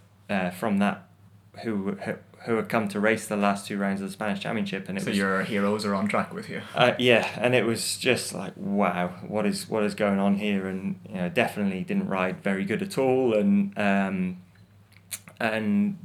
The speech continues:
Speaker 1: but the idea was, behind that was to put myself in a shop window. That was a tryout for the, kind of the beginning of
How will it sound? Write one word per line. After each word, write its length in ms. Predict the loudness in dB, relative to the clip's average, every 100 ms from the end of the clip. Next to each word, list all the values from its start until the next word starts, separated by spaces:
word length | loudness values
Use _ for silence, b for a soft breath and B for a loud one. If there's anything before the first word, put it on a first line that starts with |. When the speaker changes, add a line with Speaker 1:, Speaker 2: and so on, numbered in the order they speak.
| -14 -2
Speaker 1:
but 200 | 2 6
the 80 |
idea 320 | 8 8 6 4
was, 240 | 4 2 -4 -20 -4
behind 360 | -2 2 2 2
that 200 | 0 0
was 300 | -4 -4 -6 -4
to 380 | -2 -2 -6 -8
put 120 | -8 -6
myself 380 | -4 -4 -4 -10 _ -20 -14 -4
in 320 | -2 -2 -4 b b b -12
a 80 | -6
shop 280 | -4 -2 -2
window. 420 | 0 0 -2 -4
That 160 | -6 -6
was 140 | -4
a 80 | -4
tryout 540 | -2 0 2 0 -4
for 120 | -8 -8
the, 260 | -6 -8 B B B
kind 160 | -2 0
of 60 | 0
the 80 |
beginning 520 | -2 0 2 2 4 2
of 180 | 2